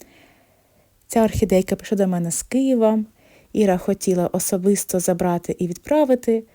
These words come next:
але вийшло так, що попросила Юлю Степанчук мені відправити цю орхідею, бо саме вона являється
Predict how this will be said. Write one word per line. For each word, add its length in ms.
але 420
вийшло 360
так, 360
що 360
попросила 580
Юлю 300
Степанчук 600
мені 180
відправити 540
цю 180
орхідею, 640
бо 100
саме 320
вона 460
являється 840